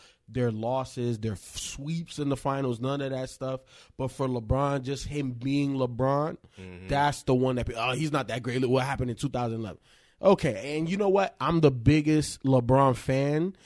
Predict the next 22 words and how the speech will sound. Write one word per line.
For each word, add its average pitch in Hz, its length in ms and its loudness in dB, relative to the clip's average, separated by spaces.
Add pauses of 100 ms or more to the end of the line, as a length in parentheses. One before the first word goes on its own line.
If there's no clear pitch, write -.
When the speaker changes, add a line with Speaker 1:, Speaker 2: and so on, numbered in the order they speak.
(160)
Speaker 1:
You 123 120 -10
can 143 100 -2
even 175 240 6
call 196 180 6
me 208 120 6
a 226 80 8
stan. 131 580 2 (520)
And 165 140 0
I 165 180 6
don't 180 180 10
have 175 140 4
nothing 175 180 6
to 180 40 4
say 214 180 0
about 214 280 0
that. 104 180 -6
He 220 400 -4
melted 160 540 2
down. 359 320 2
That 139 240 0
was 196 180 8
horrible, 220 640 2